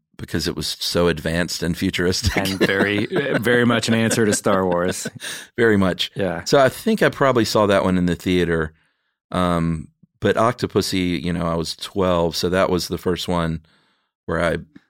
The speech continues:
Speaker 1: you know, was sort of getting it a little more.
Speaker 2: Yeah.
Speaker 1: And the hormones were fully flowing at that point.
Speaker 2: The name alone.
Speaker 1: <laughs> Yeah, of course.
Speaker 2: Yeah. Cross-mounted octopus.
Speaker 1: <laughs> Down by the river.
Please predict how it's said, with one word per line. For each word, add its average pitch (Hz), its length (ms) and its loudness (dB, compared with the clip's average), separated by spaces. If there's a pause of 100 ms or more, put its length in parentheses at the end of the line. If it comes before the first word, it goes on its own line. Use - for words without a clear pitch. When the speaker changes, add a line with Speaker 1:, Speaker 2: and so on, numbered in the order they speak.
(260)
Speaker 1:
you 85 120 -6
know, 80 140 -6
was 80 400 -8
sort 80 260 -2
of 78 180 -6
getting 80 280 -2
it 78 100 -4
a 76 60 -2
little 80 180 -6
more. 82 380 -4
Speaker 2:
Yeah. 82 320 -4 (340)
Speaker 1:
And 85 380 -6
the 82 120 -10
hormones 85 500 -2
were 80 180 -2
fully 85 480 0 (260)
flowing 87 480 0
at 71 120 -4
that 82 180 -4
point. 82 240 -6
Speaker 2:
The 107 80 0
name 101 300 -2
alone. 98 440 -2 (140)
Speaker 1:
<laughs> 110 100 -6
Yeah, 107 180 -2
of 90 140 -8
course. 92 380 -4
Speaker 2:
Yeah. 90 240 -6 (240)
Cross-mounted 98 600 -2
octopus. 98 600 -8
Speaker 1:
<laughs> - 20 -20 (2500)
Down 101 220 -2
by 120 100 4
the 113 100 2
river. 95 300 -2